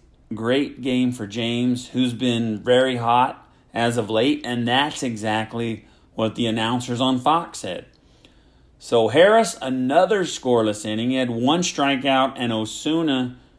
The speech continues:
another scoreless inning. Offensively, Brantley, three for five. Tyler White, as much as I don't like to say this, two for five, and he's hitting two forty-one. And Max Stassi.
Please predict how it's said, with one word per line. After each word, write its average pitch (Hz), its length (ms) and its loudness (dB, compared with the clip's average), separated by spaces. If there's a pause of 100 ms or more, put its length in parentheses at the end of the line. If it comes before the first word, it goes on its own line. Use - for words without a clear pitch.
(400)
another 104 600 -4
scoreless 104 520 -2
inning. 127 460 -2 (560)
Offensively, 156 760 2
Brantley, 147 680 0
three 151 300 2
for 143 160 -6
five. 156 580 0 (220)
Tyler 147 440 0
White, 107 460 0 (640)
as - 80 -16
much 135 200 2
as 143 140 0
I 147 140 6
don't 147 140 6
like 147 200 2
to 165 80 -4
say 123 260 4
this, 120 240 4
two 247 380 8
for 120 240 -2
five, 113 640 2
and 120 140 -2
he's 127 160 -2
hitting 127 340 -2
two 165 500 2 (440)
forty-one. 135 800 0 (500)
And 117 260 -2
Max 139 440 -2
Stassi. 95 560 -8